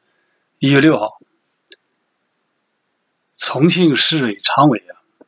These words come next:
召开了这个会议，通报中纪委、国家监察委对这个邓辉林的这个处分的决定啊。邓辉林这个事情啊，实际上网-，网络上炒作了已经很长一段时间了。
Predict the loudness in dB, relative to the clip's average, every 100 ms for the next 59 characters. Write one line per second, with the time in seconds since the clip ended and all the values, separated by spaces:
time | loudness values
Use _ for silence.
0 | _ -2 -2 0 -2 -4 -4 -4 -6 -2
1 | -2 -2 -6 _ _ _ _ _ _ _
2 | -10 2 4 4 0 -2 -4 0 0 0
3 | -4 -8 _ _ -6 0 2 2 0 0
4 | 0 -2 -6 -18 _ _ _ _ _ _
5 | -4 -2 0 0 -2 0 0 2 2 2
6 | 0 -4 -4 -4 -6 -4 0 -2 -4 -8
7 | -8 -8 -10 -14 _ -20 _ _ _ -20
8 | -20 -20 -20 -18 -18 _ _ _ _ _
9 | _ _ _ _ _ _ _ _ 4 4
10 | 4 0 2 4 2 2 -2 -6 _ -6
11 | -4 -2 -2 0 0 0 -6 -8 -20 -6
12 | -2 0 0 -2 -2 -4 -2 0 0 0
13 | -2 -2 -2 -2 -4 -8 -4 -2 -2 -2
14 | -4 -12 -12